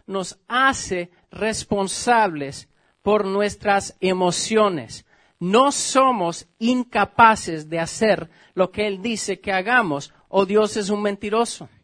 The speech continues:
¿Quién tiene la responsabilidad? Nosotros.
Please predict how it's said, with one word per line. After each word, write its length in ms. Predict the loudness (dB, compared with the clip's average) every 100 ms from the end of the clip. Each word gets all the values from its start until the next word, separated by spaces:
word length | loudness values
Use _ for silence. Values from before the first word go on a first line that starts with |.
| _ _ _ _ _ _ _ _ _ _ _ _ _ _ _ _ _ _
¿Quién 260 | 2 2 2
tiene 260 | 0 0
la 120 | 2 2
responsabilidad? 920 | 2 0 -2 0 -2 0 -2 -4 -6 _ _ _ _ _ _ _ _ _ _ _ _ _ _ _ _ -8
Nosotros. 880 | -8 -4 0 -2 -2 -18 -20 -20